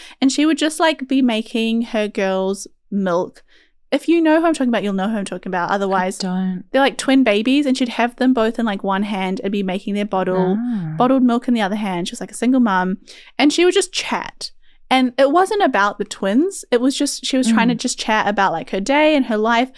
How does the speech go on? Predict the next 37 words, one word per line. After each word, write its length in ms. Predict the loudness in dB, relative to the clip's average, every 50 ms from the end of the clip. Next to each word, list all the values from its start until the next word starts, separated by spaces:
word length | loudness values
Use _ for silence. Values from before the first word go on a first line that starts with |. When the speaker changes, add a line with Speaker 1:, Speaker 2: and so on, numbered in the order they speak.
| -20 -20 -14 -6
Speaker 1:
But 100 | -2 0
it 40 | 0
became 400 | 0 0 0 -2 2 2 2 2
so, 240 | 2 0 0 0 0
like, 420 | 2 0 0 -2 -2 -6 -10 -20 _ _ _ -20 -20 -14 -6
such 280 | -2 -2 -2 0 0
a 40 | -2
unique, 560 | 0 0 0 0 0 -2 -4 -6 -10 -14 _ -8
pizzazzy 600 | -6 -6 -2 -2 0 0 0 -2 -4 -6 -8 -8
point 460 | -12 -10 -2 0 0 2 0 0 -2
because, 380 | -6 -8 -6 -2 -4 -2 -2 0
like, 240 | -2 -2 -4 -6 -12 -20 -20 -20 -16 _ -4
wait, 180 | -2 -2 -2 -2
this, 160 | -6 -4 -2
like, 220 | -4 -4 -6 -8 -20 _ _ _ _ _ -10
young 340 | -6 -4 -2 0 2 2
woman 360 | 2 2 2 2 2 2 2 2
has 260 | 0 -2 -4 -4 -8
two 320 | -12 -12 -4 -2 -2 -2
babies 420 | -2 -2 -2 -2 -2 -2 -4 -4 -4
on 140 | -4 -4
one 220 | -2 -2 -2 -4 -4 -6
arm 360 | -6 -6 -4 -4 -2 -2 -2
and 120 | -2 -2 -4
is 160 | -4 -4 -6
making 320 | -8 -8 -6 -4 -4 -2
milk 240 | -2 -2 -4 -6 -8
with 120 | -10 -8
another 500 | -8 -6 -6 -6 -4 -2 0 0 0 -2 -4 -8 -20 -20 -12 -6
and 120 | -4 -4
then 100 | -2 -2
sharing 400 | -4 -4 -4 -4 -4 -2 -2 -2
her 140 | -2 -4 -4
thoughts 420 | -6 -8 -6 -6 -6 -6 -6 -6
on 180 | -6 -4 -4 -6
life. 400 | -6 -4 -2 -2 -2 -4 -2 -2
Like, 300 | -2 -2 -4 -4 -10